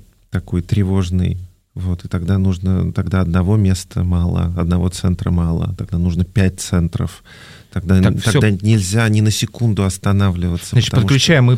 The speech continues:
Speaker 2: ипотерапию
Speaker 1: Мгм.
Speaker 2: сюда, а потом, значит, подключаем вот это
Speaker 1: Мгм.
Speaker 2: сюда, потом
Speaker 1: Мгм.
Speaker 2: на И Б А у неё терапист,
Speaker 1: Мгм.
Speaker 2: а, там, значит, э, ещё вот это, а ещё щас вот хороший интенс-, э, кур-, курс интенсивной терапии,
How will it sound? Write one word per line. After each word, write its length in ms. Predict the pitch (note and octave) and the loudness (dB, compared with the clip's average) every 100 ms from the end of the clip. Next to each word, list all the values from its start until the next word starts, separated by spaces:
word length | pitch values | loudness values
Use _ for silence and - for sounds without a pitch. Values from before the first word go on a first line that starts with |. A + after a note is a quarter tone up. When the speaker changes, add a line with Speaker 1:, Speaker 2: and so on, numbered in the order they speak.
| - | 0
Speaker 2:
ипотерапию 840 | C3 A#2+ A2+ G#2+ G#2+ - A2+ B2 | -4 -2 -2 0 0 0 2 2
Speaker 1:
Мгм. 40 | B2+ | 0
Speaker 2:
сюда, 560 | - C3 C#3+ D3+ D#3+ D3 - | -2 -2 2 2 2 0 -6
а 40 | G#2 | -4
потом, 320 | G#2+ - A#2+ | -2 2 4
значит, 220 | A#2+ - | 4 0
подключаем 420 | A2+ B2 A2+ B2+ A2+ | -4 -2 2 2 4
вот 200 | A2 A#2 | 0 0
это 180 | A#2+ C#3 | 0 -2
Speaker 1:
Мгм. 60 | |
Speaker 2:
сюда, 320 | - C3+ C#3+ C3+ | 0 0 2 0
потом 240 | A#2+ A#2 | 0 2
Speaker 1:
Мгм. 400 | G#2+ F2 G#2 A#2 | 2 0 2 4
Speaker 2:
на 140 | B2+ | 4
И 40 | B2+ | 4
Б 120 | A#2+ A#2 A#2+ B2+ C3+ | 4 4 4 2 2
А 20 | |
у 40 | B2 | 2
неё 160 | A#2+ | 2
терапист, 560 | G#2 A#2+ B2 C3 C3 B2 F#2+ | 2 0 0 0 0 0 -4
Speaker 1:
Мгм. 40 | F#2 - - | -8 -12 -8
Speaker 2:
а, 180 | G#2+ G#2 | -2 -2
там, 360 | G2+ G#2 G#2+ A#2+ | 2 2 4 4
значит, 300 | A2+ A2 A2 A#2 | 2 2 0 -2
э, 360 | A2+ A2 G#2+ A2+ | -2 0 0 0
ещё 560 | A2 - C3+ C3+ C3 | -2 0 2 4 2
вот 640 | C3 C3 B2+ B2+ B2 B2 C3 | 0 -6 -4 -4 0 0 0
это, 180 | B2+ - | 0 0
а 40 | A2 | 0
ещё 340 | A2 C3 A#2 - | 2 2 0 0
щас 300 | - A#2+ - | -2 0 0
вот 180 | A#2 - | -2 -2
хороший 480 | - A#2 B2 - A#2 | 0 2 2 2 0
интенс-, 340 | A2 A#2+ A2 | 2 0 0
э, 120 | G#2+ G#2+ | 0 -2
кур-, 260 | - A#2+ A#2 | 0 0 0
курс 320 | - A#2+ - | -2 -2 2
интенсивной 540 | A#2+ B2 A#2 - B2 B2+ | 2 2 2 4 4 4
терапии, 760 | - B2 A#2 A2 A2+ B2 B2+ | 2 0 0 0 2 4 2